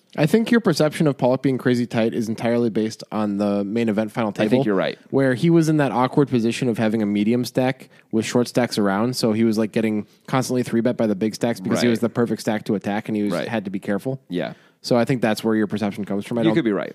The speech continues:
Speaker 1: I don't think
Speaker 2: You could
Speaker 1: that's
Speaker 2: be
Speaker 1: true,
Speaker 2: right.
Speaker 1: 'cause I also remember from the twenty eighteen main event,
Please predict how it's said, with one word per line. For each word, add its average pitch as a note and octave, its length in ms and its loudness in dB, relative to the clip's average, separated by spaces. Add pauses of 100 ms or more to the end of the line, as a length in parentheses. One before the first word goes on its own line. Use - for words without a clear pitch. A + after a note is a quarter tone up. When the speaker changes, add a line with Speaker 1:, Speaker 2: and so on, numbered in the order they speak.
(100)
Speaker 1:
I C#3 60 0
don't D#3 80 4
think F#3 80 4
Speaker 2:
You F3 60 2
could D3 40 2
Speaker 1:
that's - 40 -4
Speaker 2:
be - 40 -6
Speaker 1:
true, E3+ 80 6
Speaker 2:
right. D3+ 60 2
Speaker 1:
'cause B2+ 80 4
I C3 80 4
also D3 180 0
remember C#3+ 220 0
from C3 100 -6
the C3 80 0
twenty A#2+ 280 0
eighteen D3+ 280 0
main G#2 140 0
event, G2 320 -4